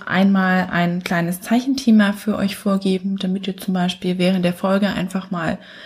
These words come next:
eine Inspiration habt und mitzeichnen könnt. Das läuft dann unter dem Hashtag die Muse sagt. Und dann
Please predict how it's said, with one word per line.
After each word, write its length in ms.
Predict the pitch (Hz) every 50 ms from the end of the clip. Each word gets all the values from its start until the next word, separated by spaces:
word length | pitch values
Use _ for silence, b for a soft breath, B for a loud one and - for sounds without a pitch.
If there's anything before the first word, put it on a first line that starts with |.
| B B B B B B
eine 100 | - -
Inspiration 760 | - 214 - - 202 185 185 180 175 - - 240 254 269 262 247
habt 240 | 247 247 247 247 -
und 120 | 196 196
mitzeichnen 560 | 240 254 - - 226 208 208 208 208 208 196
könnt. 380 | 196 - 208 202 208 208 214 B B B B B B B
Das 180 | - 190 185 -
läuft 240 | 196 185 196 196 -
dann 140 | 214 196 185
unter 200 | 180 180 190 185
dem 460 | 185 185 180 185 185 185 185 185 - -
Hashtag 720 | - 180 190 196 190 - - - 208 202 202 202 - -
die 100 | - 202 196
Muse 360 | 196 202 208 208 208 - 180
sagt. 560 | 185 - 180 180 202 247 269 - - - - B B B B B B B B B B B B B B B B _ _ _ _ _
Und 180 | - 214 214 -
dann 440 | 202 196 202 202 208 208 208 208